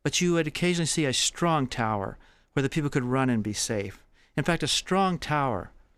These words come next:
in Jesus' day was the only thing that could prevent you, uh, from death and slavery from an enemy that came against you. And today, the name of the Lord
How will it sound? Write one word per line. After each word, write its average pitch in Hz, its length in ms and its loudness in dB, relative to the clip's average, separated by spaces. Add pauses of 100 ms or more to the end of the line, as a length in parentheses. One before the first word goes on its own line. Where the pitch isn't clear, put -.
(240)
in 135 140 2
Jesus' 151 520 0
day 78 420 -4 (460)
was 139 140 2
the 147 180 -2
only 185 300 2
thing 123 380 -4 (240)
that 151 180 0
could 135 140 -2
prevent 135 440 0
you, 101 220 -2 (1120)
uh, 117 200 0
from 120 480 0 (160)
death 151 300 0
and 117 120 0
slavery 139 800 0 (360)
from 120 160 2
an 120 140 0
enemy 143 300 2
that 110 120 -6
came 127 240 0
against 110 400 -4
you. - 220 -10 (720)
And 139 160 0
today, 143 560 0 (480)
the 135 80 2
name 147 200 2
of 147 80 -2
the 143 80 2
Lord 127 440 0